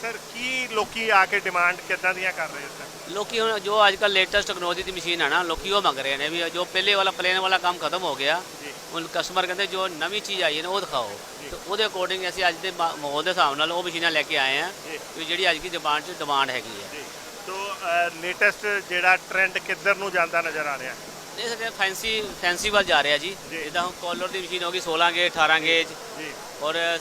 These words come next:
Speaker 2: ਸਿੰਕਰ ਜੈਕਾਰਡ ਹੋ ਗਈ, ਇੱਥੇ ਚੌਵੀ ਗੇਜ, ਅਠਾਈ
Speaker 1: ਜੀ।
Speaker 2: ਗੇਜ
Speaker 1: ਜੀ।
Speaker 2: ਸਟੈਪਰ ਹੋ ਗਈ, ਮਤਲਬ ਇੱਦਾਂ ਲੇਟੈਸਟ ਮਸ਼ੀਨਾਂ ਜਿਹਦੀ ਡਿਮਾਂਡ ਆ ਨਾ, ਜਿਹਦਾ ਗਾਰਮੈਂਟ ਅੱਛਾ ਬਣਦਾ ਹੈ,
Speaker 1: ਜੀ।
Speaker 2: ਉਹਦੀ ਮਸ਼ੀਨ ਦੀ ਡਿਮਾਂਡ ਹੈਗੀ ਅੱਜ ਕੱਲ੍ਹ।
Speaker 1: ਸੋ, ਅ, ਇੱਕ ਟਾਈਮ ਸੀਗਾ ਜਦੋਂ ਪਿੱਛੇ ਲੋਕ ਕਹਿ ਰਹੇ ਸੀ ਕਿ ਮਾਸ ਪ੍ਰੋਡਕਸ਼ਨ,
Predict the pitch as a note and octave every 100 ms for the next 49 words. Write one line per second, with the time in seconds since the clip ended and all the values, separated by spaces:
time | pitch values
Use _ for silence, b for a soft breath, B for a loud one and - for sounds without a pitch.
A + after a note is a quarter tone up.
0 | - E3 E3+ D#3+ D#3+ D#3 E3+ D#3+ E3 E3+
1 | E3+ - D#3 E3 D#3+ D#3+ D#3 D3 D3+ D3+
2 | D#3 D3 C#3+ - D#3 C3+ - - - D#3
3 | D3+ E3 D#3 D#3 E3 F3 E3+ G#3 G3+ G#3
4 | F#3+ G3+ G#3+ G#3 F#3 F3 F3+ F3+ F3 F3
5 | D#3+ D3 D3 D3 F3 F#3+ F3+ E3 C#3+ C#3+
6 | D#3+ D3+ E3 D3 B2 C3 E3+ - - D3+
7 | C3+ - - G#3 G3+ F3 F3 E3+ D3+ C#3+
8 | B2 C3+ B2+ A2+ A2+ A#3+ A#3+ A3+ F#3+ G3
9 | G3 G#3+ G3 A#3 - F#3+ G#3 G#3+ G3+ G#3
10 | G#3+ G3+ G3+ A3 G#3 - G#3 G#3 G#3 F#3+
11 | F#3 G3 - F#3+ F#3 F#3 G#3 G3 G#3+ G#3+
12 | G3 F3+ F#3+ G3 - G3+ F#3 - F3